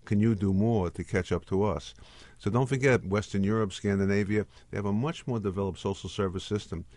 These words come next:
primarily by government. The challenge in America constantly is, is that to what degree can government and the nonprofit field become partners together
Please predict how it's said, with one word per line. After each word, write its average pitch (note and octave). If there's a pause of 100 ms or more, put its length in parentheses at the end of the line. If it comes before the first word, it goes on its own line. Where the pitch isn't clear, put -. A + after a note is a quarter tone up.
(160)
primarily G2
by G2
government. G2+ (380)
The G2
challenge B2+
in G2+
America C#3
constantly F#2+
is, F#2
is F#2
that F2+ (360)
to G#2+
what A#2+
degree A#2+
can G2+
government A2+ (360)
and C3
the G2
nonprofit G#2
field F#2+
become G2+
partners A#2
together F#2+